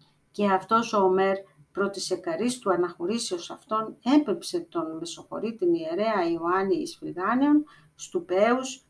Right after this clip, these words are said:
Στήρα και λοιπά χωρία της επαρχίας, ότι ως άλλος στέντορ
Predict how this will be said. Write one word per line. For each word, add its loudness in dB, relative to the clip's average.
Στήρα 0
και -6
λοιπά 0
χωρία -2
της -10
επαρχίας, -2
ότι -4
ως -2
άλλος 2
στέντορ 4